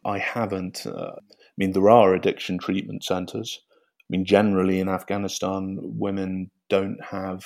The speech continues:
equal access to healthcare. So my assumption is that they wouldn't get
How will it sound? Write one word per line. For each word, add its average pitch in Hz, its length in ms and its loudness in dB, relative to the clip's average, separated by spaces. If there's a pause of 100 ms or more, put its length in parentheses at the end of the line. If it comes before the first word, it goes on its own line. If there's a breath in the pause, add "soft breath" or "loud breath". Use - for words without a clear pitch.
(140)
equal - 460 -4
access 90 580 -2
to - 100 -6
healthcare. 92 640 -4
So 90 320 -4 (480)
my 92 560 -2
assumption 92 680 -4
is - 280 -12 (100)
that 90 240 0 (420)
they 95 400 0
wouldn't 95 480 -6
get 95 220 -6